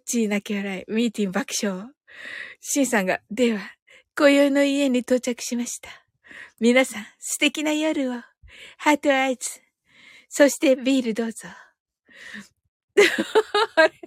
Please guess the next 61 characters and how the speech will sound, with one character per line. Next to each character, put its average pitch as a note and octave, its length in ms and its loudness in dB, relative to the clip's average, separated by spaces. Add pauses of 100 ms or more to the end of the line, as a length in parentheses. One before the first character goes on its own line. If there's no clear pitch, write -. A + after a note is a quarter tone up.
が E4+ 80 -6 (100)
と F4 140 -2
う D4+ 40 -2
ご D#4+ 160 -4
ざ D4+ 180 -6
い - 80 -8
ま - 160 -10
す。 - 320 -14 (500)
あ - 80 0
り D4+ 120 2
が D#4+ 140 2
と C4+ 180 0
う - 20 -2
ご C4 100 2
ざ C4+ 160 -6
い C4 80 -4
ま C4+ 120 -10
す。 - 260 -16 (600)
う A#3+ 80 2
っ A3 120 -2
ち - 180 -8
ー F#3+ 100 -12
が、 G3+ 80 -18 (1120)
「別 G3+ 180 0 (140)
宅。」 - 400 -16 (1120)
ま G#3+ 100 0
ゆ G#3+ 80 2
み G#3+ 100 0
さ G#3 180 -6
ん G#3 40 -8
が、 G#3+ 200 -6 (400)
「全 B3+ 320 4
く C4+ 140 -6
答 C4+ 280 4
え C4 60 -2
て G3+ 120 -4
な G3 120 -4
い、 G3 80 -6
シ - 180 -6
ン F3+ 40 -8
さ - 180 -16
ん。」 - 20 -20 (1080)
「全 F4+ 140 2
く G#4+ 140 6
答 F#4+ 360 2
え G#4 60 6
て F4+ 160 0
な E4+ 160 -2
い F#4 60 -4
の E4 100 -4
よ。」 C4+ 160 -2
「そ C#4 260 -2
う D4 60 -2
な C4 160 -2
の A3 100 -4
よ、 G3 140 -6
ま F#3+ 120 -8
ゆ F#3 100 -8
み F#3+ 120 -10
さ - 180 -18
ん。」 F3 60 -18